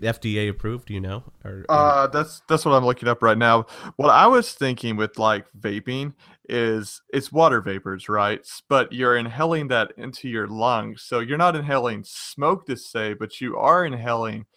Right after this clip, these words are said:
Speaker 2: some kind of liquid that would just coat your lungs and eventually, like, either, like, suffocate you or, like, fill your lungs up with liquid and you would drown. But that's just my theory on it. I've never really vaped before.
Speaker 1: Um, well, I don't know if that would happen because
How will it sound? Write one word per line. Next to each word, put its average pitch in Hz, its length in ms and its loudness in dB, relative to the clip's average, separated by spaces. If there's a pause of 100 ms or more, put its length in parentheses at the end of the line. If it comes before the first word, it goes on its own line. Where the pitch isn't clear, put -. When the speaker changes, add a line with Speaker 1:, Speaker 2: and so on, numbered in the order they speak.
(280)
Speaker 2:
some 143 400 -4
kind 120 280 -4
of 98 140 -8
liquid 104 720 -8
that 98 180 -4
would 101 140 -6
just - 280 -14
coat 120 300 -8
your 117 100 -6
lungs 107 420 -6
and 101 80 -16
eventually, 104 720 -10 (480)
like, - 280 -4
either, 110 300 -4
like, 107 240 -8
suffocate 127 760 -6
you 123 300 -2
or, 110 280 -2
like, 104 280 -4
fill 120 240 -4
your 113 100 -4
lungs 110 300 -6
up 104 140 -6
with 98 100 -12 (220)
liquid 113 380 -6
and 98 120 -10
you 101 100 -10
would 101 160 -10
drown. 104 540 -4 (280)
But 123 100 -2
that's 165 200 6
just 151 160 -6
my 120 220 2
theory 101 360 -6
on 104 160 -8
it. 98 80 -6
I've 120 160 4
never 147 240 2
really 113 300 -2
vaped 107 400 -8
before. 101 520 -6
Speaker 1:
Um, 117 640 0
well, 143 320 4
I 120 140 4
don't 127 160 2
know 120 100 4
if 107 60 0
that 110 100 2
would 104 120 0
happen 101 160 0
because - 640 -6